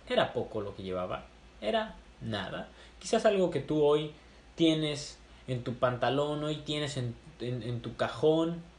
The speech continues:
de esas moneditas chiquitas que, que están ahí tiradas en la calle, que te encuentras, que todo el mundo ni las utiliza,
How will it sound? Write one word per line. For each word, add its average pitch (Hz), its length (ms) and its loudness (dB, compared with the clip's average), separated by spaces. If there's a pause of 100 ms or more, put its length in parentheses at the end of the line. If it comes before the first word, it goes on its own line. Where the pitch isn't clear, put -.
(400)
de 165 80 -2
esas 165 160 2
moneditas 143 420 -2
chiquitas 180 680 0
que, 143 180 0
que 156 80 -2
están 185 220 0
ahí 180 120 0
tiradas 139 460 0
en 123 120 -4
la 120 160 -4
calle, 185 520 0 (460)
que 123 80 -4
te 135 80 0
encuentras, 185 520 2
que 139 100 0
todo 170 160 6
el 175 60 4
mundo 175 400 2 (920)
ni 143 180 -2
las 135 240 2
utiliza, 165 720 -2